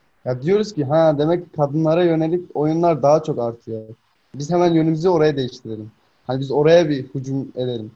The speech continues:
O, onlara doğru, hani onlara yönelik oyunlar yapalım." Bence de, e, Ozan Bey'in dediği gibi Türkiye'de yavaş yavaş bu dijitallenme,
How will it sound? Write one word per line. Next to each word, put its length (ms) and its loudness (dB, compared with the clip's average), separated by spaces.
O, 160 -4
onlara 460 2
doğru, 320 0
hani 280 -8
onlara 340 2
yönelik 340 0
oyunlar 340 -4
yapalım." 520 -8
Bence 280 0
de, 300 -6
e, 200 -6
Ozan 340 -2
Bey'in 160 -2
dediği 220 -6
gibi 260 -10
Türkiye'de 440 -6
yavaş 300 0
yavaş 220 -4
bu 120 -10
dijitallenme, 760 -4